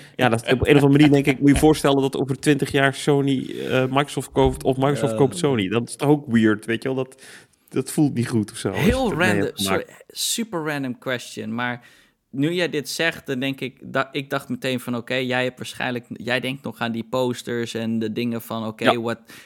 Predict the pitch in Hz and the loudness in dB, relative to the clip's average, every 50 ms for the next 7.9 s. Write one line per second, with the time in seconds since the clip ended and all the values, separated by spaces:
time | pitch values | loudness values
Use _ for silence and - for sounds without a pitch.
0 | _ _ - 120 113 - - 139 135 135 131 123 123 123 123 123 123 120 120 120 | _ _ -4 -4 -4 -2 -2 -2 0 0 0 0 0 2 2 2 2 0 -2 -4
1 | 117 113 110 - _ - 123 120 135 139 135 135 - 143 143 143 139 120 131 135 | -4 -6 -10 -14 _ -12 -4 0 0 2 2 0 0 0 0 0 0 2 2 2
2 | 139 143 143 139 131 120 123 120 117 - - 143 135 120 120 117 107 101 127 131 | 2 2 0 -2 -4 -4 -4 -4 -4 -4 -4 -4 -4 -2 -2 -2 -2 -2 -2 -2
3 | 139 143 139 - 151 - - - 139 139 135 - 135 131 131 - - 135 143 151 | -2 -2 -4 -6 -8 -8 -6 -6 -6 -6 -4 -6 -6 -6 -6 -6 -8 -8 -8 -6
4 | 165 185 - - - - 196 135 120 113 113 113 117 107 101 117 110 - 104 107 | -8 -8 -8 -10 -12 -4 -2 0 2 2 2 2 2 2 2 0 0 0 0 -2
5 | 104 110 104 101 104 101 95 87 147 143 147 165 190 - - 92 98 113 - - | 0 0 -2 -2 -2 -4 0 2 4 4 4 2 0 -4 -10 -14 -14 -16 -18 -20
6 | - _ _ _ _ _ _ - - 139 131 139 185 269 - - - - 247 240 | -20 _ _ _ _ _ _ -12 -8 -6 -4 -2 -2 -4 -4 -6 -4 0 2 2
7 | 208 165 151 - 147 143 139 135 131 127 - 139 123 117 110 - 127 117 | 2 2 2 0 2 2 2 2 0 -2 -4 -6 -6 -6 -6 -6 -8 -8